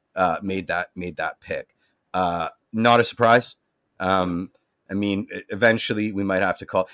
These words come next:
as much as I love the Downsview to Downtown Award name because it's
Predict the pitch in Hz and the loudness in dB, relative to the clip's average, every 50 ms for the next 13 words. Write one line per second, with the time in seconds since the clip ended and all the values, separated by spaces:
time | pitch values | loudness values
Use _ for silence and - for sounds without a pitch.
0 | - _ - 98 107 131 151 156 143 135 131 135 120 120 123 123 135 123 113 110 | -14 _ -6 -2 2 4 4 4 4 4 4 4 6 6 6 6 6 4 2 -2
1 | 104 110 101 107 110 107 98 104 104 98 95 90 95 95 98 98 - - 101 98 | 0 0 2 2 2 0 -2 -6 -6 -6 -4 -2 -2 -2 -2 -2 -2 -2 -2 0
2 | 104 107 107 104 104 107 107 107 107 107 _ - 95 95 98 104 107 110 107 95 | 0 -2 -2 -2 0 2 2 2 2 0 _ -6 -4 -2 -2 -2 -2 -2 -4 -6
3 | 82 - 90 78 85 82 - | -10 -10 -10 -10 -12 -14 -16